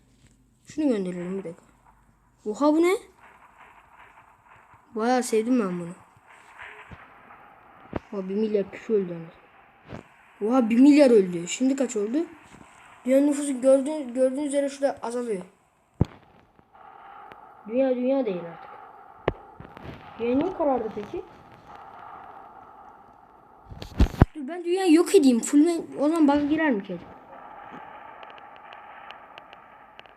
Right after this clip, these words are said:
Oyun çökert-, şu, o, bir dahaki bölümde oyun çökerteceğim. Daha mantıklı. Şimdi ortadan ikiye böldük.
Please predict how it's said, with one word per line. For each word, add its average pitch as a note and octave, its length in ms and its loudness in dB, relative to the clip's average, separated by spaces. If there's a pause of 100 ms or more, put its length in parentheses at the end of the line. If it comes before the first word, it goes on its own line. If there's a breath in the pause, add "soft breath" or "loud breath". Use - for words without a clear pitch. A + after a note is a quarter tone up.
(140)
Oyun A#3+ 180 2
çökert-, A#3 300 4 (260)
şu, - 60 -10
o, D#4 240 2
bir D4 60 4
dahaki F4 260 4
bölümde G4 180 6
oyun D#4+ 180 4
çökerteceğim. G3+ 600 -4 (1160)
Daha A3 120 -2
mantıklı. F3+ 400 -4 (1500)
Şimdi G#3+ 140 -12
ortadan A#3 340 0
ikiye D4 300 0
böldük. C4+ 540 0